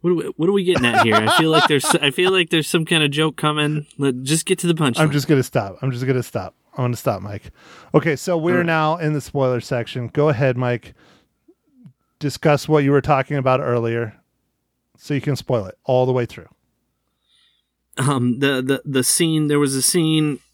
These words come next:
Speaker 1: where she goes to the bathroom and she overhears the waitress talking about, uh, you know, how she was being treated by, by her table, and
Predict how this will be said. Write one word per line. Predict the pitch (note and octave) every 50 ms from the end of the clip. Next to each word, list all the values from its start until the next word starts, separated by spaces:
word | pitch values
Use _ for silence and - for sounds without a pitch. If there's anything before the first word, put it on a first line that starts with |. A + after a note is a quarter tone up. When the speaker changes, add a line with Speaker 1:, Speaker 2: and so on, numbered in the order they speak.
| _ _ _ _ _ _ -
Speaker 1:
where | B2+ B2+ B2+ A#2+ A#2 A#2 A#2 A2+ A2+ A2+
she | - - - C3+ B2+
goes | A#2+ A#2+ A#2+ A#2 A#2 A2+ A2+ A2+ A2+ A2 A2 G#2 - - - - _
to | - -
the | B2 B2
bathroom | - A2+ A2+ A2 G#2+ G#2 - A2 G#2+ G#2+ G#2+ G#2 G#2 G#2+
and | G#2+ G2+
she | - - A2+
overhears | A#2+ B2 A#2+ B2+ A2+ A2+ A#2+ A#2+ A2 G#2+ G#2+ G#2 G2
the | - G#2+
waitress | G2 G#2+ G#2 G#2 - G#2 G2 -
talking | - - A2 G2+ F#2+ - G#2+ G2
about, | F#2+ F#2+ F#2 F2+ D#2+ - - _ _ _ - - - - - - - - - - _ _ _
uh, | - G2+ F#2 F2+ - - - - - -
you | - - - - - C3 G#2+
know, | F#2+ F2 A2 - _ - _ _ _ _ _ _ _
how | A2+ A#2+ C#3 C3 B2+ B2+ B2 A#2+ A2 F#2 - -
she | - - - B2+
was | A#2+ A2+ A2
being | A2+ B2 A2+ G#2+
treated | - - C3 A#2+ A2+ G#2+ G#2
by, | A#2+ A#2+ B2+ A#2+ A2+
by | - - - B2+ B2+ B2 A#2 A2+
her | G#2+ B2 A#2+ G#2+
table, | - - B2 A2+ - - F2 - - _ _ _ _ _ _ _ _ _ _ _ _ _ _ _ -
and | C3 B2 A#2 A2 G#2+ G#2 G2+ G2+ G#2 G2+ -